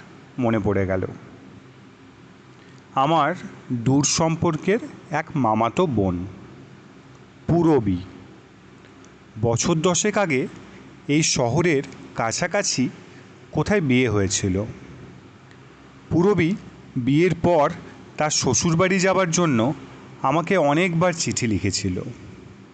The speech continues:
চিঠির উত্তর দিয়েছিলাম, কিন্তু তার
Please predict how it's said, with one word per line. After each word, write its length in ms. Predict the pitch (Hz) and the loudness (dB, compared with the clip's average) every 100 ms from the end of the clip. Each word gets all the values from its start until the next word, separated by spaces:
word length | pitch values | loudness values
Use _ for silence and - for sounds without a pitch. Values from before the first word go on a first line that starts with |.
| - - - - - - - | -20 -20 -20 -20 -20 -18 -4
চিঠির 300 | 180 220 196 | -2 2 2
উত্তর 280 | 175 202 | 2 0
দিয়েছিলাম, 580 | 165 170 160 - 127 131 160 - - - - - - - - - - - - - | 2 2 2 0 0 0 -4 -12 -18 -20 -20 -20 -20 -20 -20 -20 -20 -20 -20 -12
কিন্তু 420 | - 190 180 135 214 - - - | -2 0 2 0 0 -6 -20 -6
তার 140 | 151 | -4